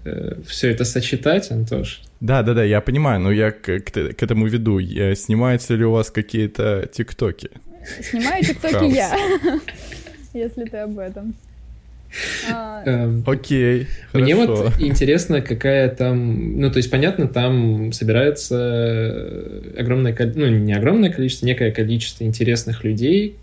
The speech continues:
Speaker 1: э, которые объединены общими интересами. Вот интересно побольше узнать об атмосфере, которая там царит, да, вот, э, я не знаю, как проходят дни, э, на этой
Speaker 2: Ну, и
Speaker 1: вилле.
Speaker 2: вообще, какой интерес их объединяет тоже?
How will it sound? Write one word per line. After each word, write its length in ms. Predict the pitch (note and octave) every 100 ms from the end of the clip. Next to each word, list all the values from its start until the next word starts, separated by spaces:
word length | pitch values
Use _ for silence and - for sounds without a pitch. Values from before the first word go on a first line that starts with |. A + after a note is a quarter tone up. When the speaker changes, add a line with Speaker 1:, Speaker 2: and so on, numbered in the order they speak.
| -
Speaker 1:
э, 420 | A2+ A2 G#2 G#2
которые 320 | G#2+ - A2+ G#2+
объединены 340 | A2 A#2+ A#2
общими 300 | A2+ A2 A2
интересами. 420 | A2 A#2 F#3 -
Вот 100 | A#2
интересно 440 | A#2+ A2+ A#2 D3+ C3
побольше 440 | - A#2 C#3+ -
узнать 240 | A2+ B2+ B2
об 100 | A2+
атмосфере, 520 | A#2 A#2+ A2+ A2+ G#2+
которая 340 | G#2 G#2+ A2 G#2+
там 200 | G#2+ G#2+
царит, 440 | - A2+ A2 G2+
да, 400 | A#2 C3+ C3+ A#2
вот, 240 | A2 A2+ - -
э, 240 | A#2 A2 A2
я 40 |
не 120 | A2 A2
знаю, 200 | A2+ A2+
как 140 | C3
проходят 500 | - A#2 C3+ A#2+ A2+
дни, 360 | G#2+ G#2+ G#2+ G#2 - - - - - - - - - -
э, 40 | - A2
на 140 | G#2+
этой 80 | G#2+
Speaker 2:
Ну, 180 | B2+ B2
и 40 |
Speaker 1:
вилле. 100 | A#2+
Speaker 2:
вообще, 280 | A#2 A#2+ -
какой 300 | E3 D3+ D3
интерес 480 | D3 - D#3+ D#3+ -
их 120 | -
объединяет 640 | G2 G2 G2 G2+ F#2+ F2 -
тоже? 320 | F#2 F2 -